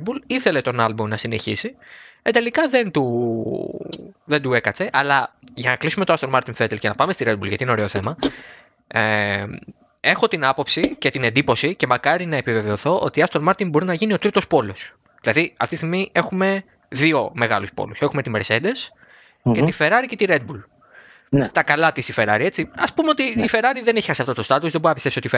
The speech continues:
Speaker 1: η Ferrari του χρόνου δεν θα ανέβει κάπως.
Speaker 2: Ναι,
Speaker 1: Ε,
Speaker 2: συμφωνώ.
Speaker 1: κάτι θα γίνει.
Speaker 2: Δεν
Speaker 1: Ε,
Speaker 2: θα είναι έκτη.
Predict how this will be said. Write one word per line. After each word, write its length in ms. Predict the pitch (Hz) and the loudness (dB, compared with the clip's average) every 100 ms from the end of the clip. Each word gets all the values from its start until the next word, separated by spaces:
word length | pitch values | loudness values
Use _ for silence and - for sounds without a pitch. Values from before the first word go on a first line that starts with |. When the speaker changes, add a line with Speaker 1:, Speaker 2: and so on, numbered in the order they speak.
| 123 | 2
Speaker 1:
η 40 | |
Ferrari 60 | 113 | 0
του 60 | |
χρόνου 260 | 107 120 117 | 0 -2 0
δεν 100 | 113 | 0
θα 100 | 110 | 0
ανέβει 320 | 107 117 113 | 2 2 2
κάπως. 460 | 110 113 131 165 - _ - - - - - | 0 0 0 -2 -4 _ -20 -20 -20 -20 -2
Speaker 2:
Ναι, 220 | 131 120 - | 2 2 0
Speaker 1:
Ε, 200 | - 117 | 0 2
Speaker 2:
συμφωνώ. 380 | 123 127 143 117 117 117 113 107 104 104 101 104 | 4 4 2 2 -2 -4 -4 -4 -6 -6 -10 -4
Speaker 1:
κάτι 220 | - - | -2 0
θα 100 | 147 | 0
γίνει. 300 | 113 107 107 - _ - - - _ _ _ | 0 0 -4 -8 _ -20 -20 -20 _ _ _
Speaker 2:
Δεν 180 | - 165 | -2 0
Speaker 1:
Ε, 40 | - | 2
Speaker 2:
θα 120 | 208 | 2
είναι 100 | 202 | 2
έκτη. 420 | 202 - 180 - | 0 0 -2 -2